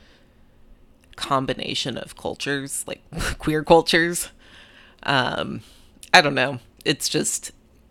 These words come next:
like, I've just been reflecting, like, the last couple of times we've, um, wh-, when you've had me on your podcast and everything, and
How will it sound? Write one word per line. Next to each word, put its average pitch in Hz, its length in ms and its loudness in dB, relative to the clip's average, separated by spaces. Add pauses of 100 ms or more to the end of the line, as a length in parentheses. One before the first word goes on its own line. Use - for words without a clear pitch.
(160)
like, 147 160 0
I've 151 160 10
just 160 340 0
been 151 440 0
reflecting, - 540 -2
like, - 160 -10
the - 120 -8
last - 360 -4 (240)
couple - 260 -2
of - 100 -8
times - 340 -4
we've, - 580 -12 (520)
um, 131 500 -8 (1400)
wh-, - 200 -6
when 151 160 -2
you've - 120 -8
had - 200 2
me - 80 -4
on - 120 -4
your - 100 -12
podcast - 580 0
and 151 80 -4
everything, - 680 -6
and - 500 -10